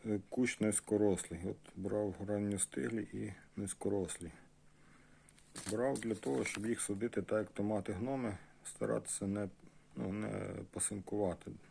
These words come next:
Ну, я його так попробую вирощувати, не знаю, чи він потребує пасинкування чи ні, але будемо робити так. Наступний сорт, е, с-,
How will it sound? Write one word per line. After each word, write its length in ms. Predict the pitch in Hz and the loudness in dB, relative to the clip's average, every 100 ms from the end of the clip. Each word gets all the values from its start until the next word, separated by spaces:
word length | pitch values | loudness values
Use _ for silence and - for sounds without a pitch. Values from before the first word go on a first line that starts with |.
| - - | -14 -12
Ну, 80 | - | -4
я 260 | 101 123 | 4 6
його 180 | 123 101 | 6 4
так 220 | 107 107 | 2 2
попробую 500 | - - 98 90 90 | 0 -4 0 2 2
вирощувати, 460 | 92 85 - 87 - | 2 0 -4 -6 -2
не 140 | 92 | 0
знаю, 300 | 90 101 90 | 0 -2 -2
чи 160 | 80 95 | -4 -6
він 80 | 90 | -6
потребує 560 | - 90 101 113 131 | -6 -6 -4 -2 -2
пасинкування 760 | 104 - - - 87 95 92 90 | -2 -4 -6 -6 -6 -4 -2 -4
чи 180 | - 113 | -6 -6
ні, 180 | 127 113 | -4 -4
але 180 | 104 95 - - - - - - - - | -6 -6 -10 -20 -20 -20 -20 -20 -20 -14
будемо 280 | 101 95 98 | -8 -4 -2
робити 380 | 95 90 92 90 | 0 0 -2 -6
так. 280 | - 82 - - - - - - - - - - - - - - - | -10 -10 -10 -14 -18 -20 -20 -18 -18 -16 -18 -18 -20 -18 -18 -12 -4
Наступний 680 | - - 139 135 127 110 - - - - - - - - - - - - - - | -4 0 0 4 4 4 0 -10 -12 -12 -16 -16 -12 -12 -12 -14 -14 -12 -10 -4
сорт, 480 | - - 117 107 - - - - - - - - - - - - - - - - - - - - - - - - - - - - - - - | 0 4 4 4 -2 -10 -12 -12 -14 -14 -20 -18 -16 -14 -14 -12 -14 -16 -20 -20 -20 -20 -20 -20 -20 -20 -20 -20 -20 -20 -20 -20 -20 -12 -4
е, 380 | 98 95 92 90 | -2 0 -2 -2
с-, 240 | - - | -2 -4